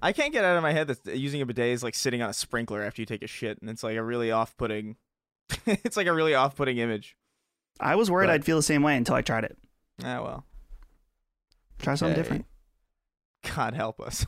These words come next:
Speaker 1: <laughs>
Speaker 3: We've lost the plot here. The general, I think the general agreement, though, is just clean your butt.
Speaker 1: Yeah, yeah.
Speaker 2: Yeah.
Speaker 1: Don't be a, don't be a filthy, um,
Speaker 2: Stinky.
Speaker 1: slovenly imbecile.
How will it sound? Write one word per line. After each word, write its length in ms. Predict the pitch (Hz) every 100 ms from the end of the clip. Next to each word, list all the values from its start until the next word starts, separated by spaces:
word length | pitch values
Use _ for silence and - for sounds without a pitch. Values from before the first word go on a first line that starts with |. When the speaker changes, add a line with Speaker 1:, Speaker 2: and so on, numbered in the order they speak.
| -
Speaker 1:
<laughs> 100 | -
Speaker 3:
We've 220 | 107 113
lost 240 | 92 87
the 60 | -
plot 320 | - 76 64
here. 240 | 78 55 57 - - 160 - - 139
The 80 | 147
general, 420 | 139 269 320 254
I 140 | 180 156
think 180 | 247
the 80 | -
general 360 | 151 165 156 131
agreement, 320 | 98 110 101
though, 100 | 101
is 80 | 92
just 180 | - -
clean 180 | - 208
your 100 | 95
butt. 220 | 76 - _ _ _ _ -
Speaker 1:
Yeah, 240 | 143 113
yeah. 240 | 101 98 -
Speaker 2:
Yeah. 200 | 170 277
Speaker 1:
Don't 120 | 170
be 100 | 185
a, 80 | 127
don't 260 | - 160
be 100 | 170
a 40 | 160
filthy, 960 | - - 139 139 143 131 123 120 113 - _ _ _ _ _ -
um, 160 | 113 107
Speaker 2:
Stinky. 340 | 101 - -
Speaker 1:
slovenly 720 | 123 - 131 123 135 123 117
imbecile. 520 | 123 120 120 98 90